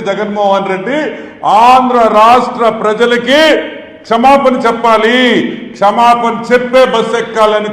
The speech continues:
కూడా తెలుగుదేశం పార్టీ డిమాండ్ చేస్తున్నాం. ఎందుకంటే ఇన్ని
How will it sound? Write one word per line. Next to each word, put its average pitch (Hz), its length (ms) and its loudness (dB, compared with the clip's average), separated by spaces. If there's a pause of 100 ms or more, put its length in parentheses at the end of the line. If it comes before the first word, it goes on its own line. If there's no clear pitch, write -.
కూడా 214 200 2 (120)
తెలుగుదేశం 196 600 -4
పార్టీ 180 220 -2 (100)
డిమాండ్ 170 320 -4
చేస్తున్నాం. 156 580 -4 (480)
ఎందుకంటే 226 500 -2 (580)
ఇన్ని 226 160 -2